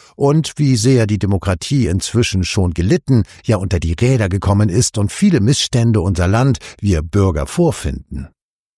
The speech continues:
Steinmeier hätte eine Liste aufstellen und vorlesen können. Die Mauer fiel am neunten elften neunzehnhundertneunundachtzig.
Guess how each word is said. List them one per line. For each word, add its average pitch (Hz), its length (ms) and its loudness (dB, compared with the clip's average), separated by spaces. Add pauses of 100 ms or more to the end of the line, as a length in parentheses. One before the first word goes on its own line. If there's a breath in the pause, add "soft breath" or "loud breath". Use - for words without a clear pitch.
(260)
Steinmeier 143 720 0
hätte 135 260 0
eine 139 180 0
Liste 147 460 0
aufstellen 101 640 0
und 123 160 -4
vorlesen 80 680 -2
können. 87 400 -2 (380)
Die 120 220 2
Mauer 127 400 2
fiel 104 260 -2
am 107 100 0
neunten 101 360 -2
elften 95 320 -2
neunzehnhundertneunundachtzig. 92 1500 -2